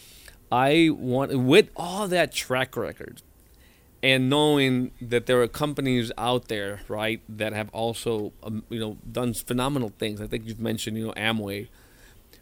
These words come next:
I wonder why there's so much skepticism sometimes around opportunities. Why sometimes people get attracted to a dollar increment in salary versus taking, taking an opportunity, uh, in something like this.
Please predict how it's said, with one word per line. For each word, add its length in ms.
I 140
wonder 460
why 560
there's 260
so 260
much 180
skepticism 1000
sometimes 640
around 580
opportunities. 920
Why 480
sometimes 400
people 260
get 220
attracted 560
to 200
a 120
dollar 480
increment 560
in 120
salary 540
versus 600
taking, 580
taking 300
an 100
opportunity, 800
uh, 260
in 140
something 340
like 260
this. 260